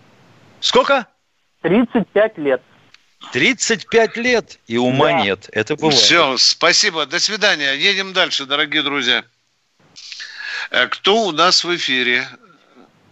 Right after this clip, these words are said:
Speaker 3: Москва,
Speaker 1: Здравствуйте,
Speaker 3: ближе.
Speaker 1: Владимир из Москвы.
Speaker 3: Здравствуйте, Владимир.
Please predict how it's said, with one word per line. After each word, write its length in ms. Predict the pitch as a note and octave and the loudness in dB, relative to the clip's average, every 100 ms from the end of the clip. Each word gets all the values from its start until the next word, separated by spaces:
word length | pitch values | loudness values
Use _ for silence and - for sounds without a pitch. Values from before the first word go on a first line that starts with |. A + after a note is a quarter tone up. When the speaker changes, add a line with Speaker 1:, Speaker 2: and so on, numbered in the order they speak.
| _ _ G2+ | _ _ -2
Speaker 3:
Москва, 580 | B2+ C3+ - C3+ C3 C3 | 0 0 0 2 2 2
Speaker 1:
Здравствуйте, 300 | G3+ A#2+ A2+ C3 | -2 -4 -4 -2
Speaker 3:
ближе. 180 | C3+ D#3+ | -2 -4
Speaker 1:
Владимир 200 | D#3+ D3 | -6 -8
из 80 | |
Москвы. 480 | - A2 - F#2+ G#2+ - - - - - | -6 -10 -4 -4 -4 -8 -14 -12 -14 -10
Speaker 3:
Здравствуйте, 760 | G#2 G2+ A#2+ C#3 D3 D3+ C#3 C3 | -2 0 2 2 0 -2 -4 -4
Владимир. 640 | A#2+ A2 F#2 F#2+ F#2+ G2+ | -2 -2 0 -2 -4 -8